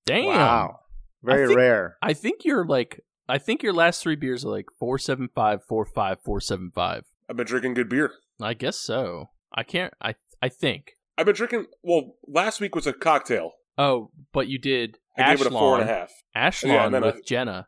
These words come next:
Speaker 1: and then beer something, I don't know. But anyways, been drinking
Speaker 3: Yeah.
Speaker 1: good
Speaker 2: He
Speaker 1: stuff.
Speaker 2: just, he's been dra-, emptying out the, uh, the closet for too long. He needed a reprieve and to get some good fresh beer.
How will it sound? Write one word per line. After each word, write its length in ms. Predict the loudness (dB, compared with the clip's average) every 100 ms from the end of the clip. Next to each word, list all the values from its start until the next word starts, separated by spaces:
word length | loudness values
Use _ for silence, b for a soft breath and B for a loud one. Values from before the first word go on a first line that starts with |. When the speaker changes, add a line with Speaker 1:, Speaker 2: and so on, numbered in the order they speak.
| _ -10
Speaker 1:
and 160 | -8
then 340 | -6 -6 -8 -14 _ -8
beer 280 | -6 -6 -8
something, 440 | -8 -10 -10 -10
I 120 | -8 -10
don't 120 | -12
know. 160 | -16 -20 _ -12
But 200 | -10 -12 _ -4
anyways, 440 | -2 -2 -4 -12 _ _ -4
been 120 | 0
drinking 280 | 2 0 0
Speaker 3:
Yeah. 100 | 0
Speaker 1:
good 60 |
Speaker 2:
He 60 | 2
Speaker 1:
stuff. 60 | 4
Speaker 2:
just, 280 | 2 -2 _ _ -10 -8 -4
he's 260 | 0 2 6
been 240 | 6 4 -8 -20 -20 -20 -20 -20 -6
dra-, 200 | 0 4
emptying 420 | 4 4 2 2
out 300 | 6 4 4
the, 280 | 4 4 6
uh, 240 | 4 2 -2 _ _
the 120 | -8 -2
closet 400 | 4 6 4 0
for 60 | -6
too 200 | -2 0
long. 420 | 0 -2 -4 -10
He 140 | -12 -8
needed 300 | -6 -6 -10 _ -10
a 100 | -6
reprieve 460 | -6 -4 -4 -4 -6
and 240 | -10 -12
to 60 | -8
get 120 | -8
some 160 | -8 -8
good 160 | -8 -4
fresh 300 | -4 -4 -8
beer. 300 | -10 -10